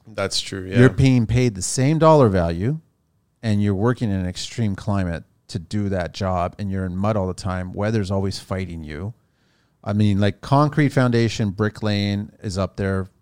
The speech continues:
Speaker 2: roofing is up there as
Speaker 1: Yeah.
Speaker 2: most difficult. Easiest, I would say plumbing, painting.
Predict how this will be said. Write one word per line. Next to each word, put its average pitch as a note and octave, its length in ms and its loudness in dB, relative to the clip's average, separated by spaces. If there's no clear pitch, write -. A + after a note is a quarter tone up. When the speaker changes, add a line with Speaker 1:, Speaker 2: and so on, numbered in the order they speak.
Speaker 2:
roofing G#2+ 420 -2
is F#2 140 -4
up F#2 160 -4
there F#2 240 -4
as F2+ 200 -6
Speaker 1:
Yeah. F#2 160 0
Speaker 2:
most F#2+ 160 -4
difficult. G2 640 -2
Easiest, G#2+ 480 -2
I G2+ 60 0
would F#2+ 120 -2
say G2 120 -6
plumbing, G2 500 -4
painting. F#2 680 -6